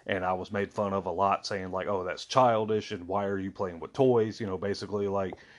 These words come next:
"You need to grow up," and everything like that. And I would just be like, "Shut up, I'm having fun with this," you know, it doesn't bother me.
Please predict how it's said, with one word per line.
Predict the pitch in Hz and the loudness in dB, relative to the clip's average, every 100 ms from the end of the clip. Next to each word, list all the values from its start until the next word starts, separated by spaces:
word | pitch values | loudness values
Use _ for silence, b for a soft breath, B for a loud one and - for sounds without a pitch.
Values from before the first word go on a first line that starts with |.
| B | B
"You | 113 | 0
need | 110 95 | 0 -2
to | 85 | -4
grow | 107 98 87 | 0 0 6
up," | 117 127 - | 8 8 6
and | |
everything | 117 117 110 123 120 | 0 0 0 0 0
like | 113 110 | -2 -2
that. | 120 117 90 | 0 0 0
And | 101 | 2
I | 104 | 2
would | 110 | 0
just | 104 101 | -4 -4
be | 117 | 0
like, | 110 107 | 2 2
"Shut | - 262 | 2 2
up, | 151 78 | 2 0
I'm | 113 120 | 0 2
having | 147 131 | 2 0
fun | 101 117 92 | 0 0 0
with | 87 | -4
this," | 85 76 | -6 -6
you | 95 | -4
know, | 104 | -2
it | 113 | 0
doesn't | 123 117 104 | 0 0 2
bother | 87 80 | 0 0
me. | 82 | -8